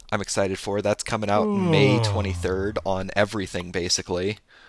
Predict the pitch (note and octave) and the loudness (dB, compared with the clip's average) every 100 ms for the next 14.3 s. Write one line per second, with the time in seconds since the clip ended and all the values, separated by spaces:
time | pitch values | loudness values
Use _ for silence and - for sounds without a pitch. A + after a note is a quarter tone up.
0 | - - - _ _ _ _ _ _ - | -20 -20 -20 _ _ _ _ _ _ -4
1 | G2 F2+ F#2 F2+ F#2 F#2 F#2 F#2 G2 A#2+ | -2 0 -2 -2 0 0 0 -2 -2 -2
2 | A#2 G#2 F#2 F2+ _ _ - - F#2+ B2 | -4 -4 -8 -10 _ _ -20 -4 0 0
3 | - _ _ - - G2 G2+ G#2 G2 A#2+ | -4 _ _ -20 -6 -4 -4 -2 -2 4
4 | D3 - - - A#2+ A#2+ A2 G#2+ G#2 G2+ | 2 6 6 6 2 0 0 0 2 2
5 | G2+ G#2 G2+ G2 G2+ B2 C#3+ - _ _ | 0 -2 -4 -4 -2 -2 -4 -14 _ _
6 | _ _ _ - - _ _ _ _ - | _ _ _ -20 -20 _ _ _ _ -6
7 | G#2+ A2+ A2+ A#2 - C#3 G2 F#2 F#2+ - | 4 6 6 4 -2 -2 0 0 -2 -2
8 | F#2+ F2 F#2 G2+ G#2 - F#2 F#2 F#2 - | -4 -4 -6 -4 -4 -4 -2 -2 -2 -8
9 | _ _ _ _ - - - _ _ _ | _ _ _ _ -20 -20 -20 _ _ _
10 | - A2+ A#2 - A#2 B2+ F3 E3+ B2 D#3+ | -20 -18 -12 4 6 8 6 4 2 -2
11 | - E3 C#3 C#3 C3+ A2+ A2 G2+ G2+ A2+ | -2 -4 2 4 4 2 -2 -2 0 0
12 | G2 G2 G2+ F#2+ F#2 - - D#3 A#2 - | 2 2 2 0 -2 0 2 4 4 4
13 | - - - - - - - _ - - | 6 4 2 0 0 0 -4 _ -20 -20
14 | - - | -20 -18